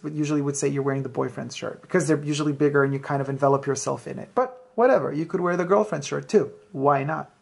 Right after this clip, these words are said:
Sometimes it gives me those vibes. Other times it gives me a very powerful business vibe. It almost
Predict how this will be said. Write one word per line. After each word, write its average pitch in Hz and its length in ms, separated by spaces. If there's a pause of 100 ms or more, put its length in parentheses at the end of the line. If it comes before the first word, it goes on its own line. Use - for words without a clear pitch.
(1600)
Sometimes 240 420
it 190 80
gives 185 140
me 175 100
those 147 260
vibes. - 400
Other 277 300
times 240 340
it 185 100
gives 175 240
me 180 100
a 147 60
very 151 240
powerful 196 540
business 143 500
vibe. - 380
It 170 160
almost 208 480